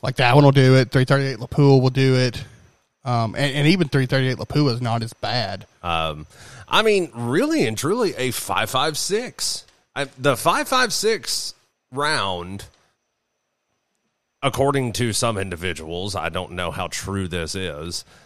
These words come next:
Speaker 2: I gotta do a little bit more research on it. But the five five six round was designed for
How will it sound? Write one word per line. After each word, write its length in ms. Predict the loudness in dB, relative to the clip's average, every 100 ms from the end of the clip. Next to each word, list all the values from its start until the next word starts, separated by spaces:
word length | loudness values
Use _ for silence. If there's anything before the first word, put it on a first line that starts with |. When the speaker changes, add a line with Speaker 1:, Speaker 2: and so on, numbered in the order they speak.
| -12
Speaker 2:
I 100 | -6
gotta 140 | -4 -4
do 140 | -6
a 40 | -6
little 160 | -6
bit 120 | -10 -10
more 180 | -10 -10
research 480 | -10 -10 -12 -12
on 160 | -12 -10
it. 140 | -12 -12
But 140 | -14
the 60 | -10
five 300 | -8 -8 -6
five 240 | -8 -6
six 260 | -8 -10 -10
round 560 | -8 -6 -4 -6 -8
was 280 | -6 -6 -6
designed 840 | -8 -6 -2 -2 -2 -2 -4 -8
for 560 | -10 -6 -6 -4 -6